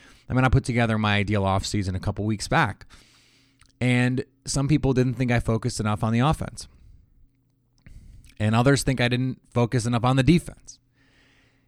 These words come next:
And there is, there is no pleasing every fan, and I understand that. And no matter what happens, no matter what goes on, the Packers are not gonna be able to please everyone. There are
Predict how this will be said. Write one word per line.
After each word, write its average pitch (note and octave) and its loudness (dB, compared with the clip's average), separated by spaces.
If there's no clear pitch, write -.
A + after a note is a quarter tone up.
And B2 2
there C3+ 4
is, B2 0
there D3+ 2
is E3+ 2
no D#3 2
pleasing G2 0
every G2 0
fan, E2+ -8
and B2 -2
I D#3 0
understand F2+ -4
that. F2 -4
And D3 0
no D3+ 2
matter D3 2
what E3 2
happens, A#2+ -2
no A#2+ -2
matter A2+ 0
what A2+ -2
goes A#2+ 2
on, G#2 -2
the A#2+ -4
Packers C#3 -2
are B2+ 0
not C3+ -2
gonna C3+ -4
be B2 -4
able A2+ -4
to A2 -4
please A2 -6
everyone. A2 0
There G2 0
are - -10